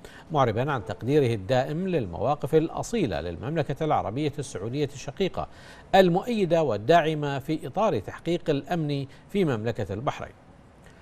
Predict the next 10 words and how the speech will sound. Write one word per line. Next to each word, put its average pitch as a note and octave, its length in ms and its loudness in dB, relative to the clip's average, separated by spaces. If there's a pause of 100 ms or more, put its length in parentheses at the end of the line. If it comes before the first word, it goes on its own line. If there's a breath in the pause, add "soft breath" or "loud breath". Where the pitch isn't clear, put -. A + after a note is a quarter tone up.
(340 loud breath)
وأكد F3+ 540 10
معالي A3 280 2
الوزير F3+ 460 2
على E3 220 2
أهمية D#3+ 480 -2
اجتماع D#3+ 540 -6
اللجنة D3 500 -2
العليا D#3 420 0
الأمنية D3 640 -4
المشتركة C#3 760 -2